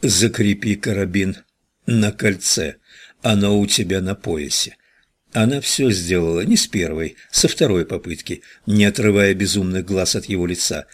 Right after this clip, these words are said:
наткнулась на тело Маккоуна, переступила через него. Они миновали салон бизнес-класса, перешли в третий хвостовой. Спички в животе заменила газовая горелка. Аварийный люк удерживали пироболты и засов.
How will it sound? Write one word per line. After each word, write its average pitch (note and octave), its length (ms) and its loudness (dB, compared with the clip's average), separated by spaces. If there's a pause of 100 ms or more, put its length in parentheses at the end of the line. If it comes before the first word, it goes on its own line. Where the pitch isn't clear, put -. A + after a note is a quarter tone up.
(220)
наткнулась G#2 960 2 (180)
на G2 200 0
тело E2 280 -2
Маккоуна, E2 600 -6
переступила G#2+ 840 0
через E2 340 -6
него. D#2+ 300 -8 (300)
Они A2+ 280 4
миновали F#2+ 460 2
салон F2+ 420 -2
бизнес-класса, F2+ 880 -2 (300)
перешли G2+ 420 4
в - 80 -8
третий G#2 360 -2
хвостовой. F#2 680 -2 (180)
Спички - 600 -2
в F#2+ 80 0
животе F#2 540 -2 (240)
заменила A2 680 4
газовая F#2 600 0
горелка. F2 560 -4 (640)
Аварийный A#2 640 4
люк B2 340 -2
удерживали G2+ 760 0
пироболты G2+ 800 0
и A#2 200 -4
засов. - 580 -6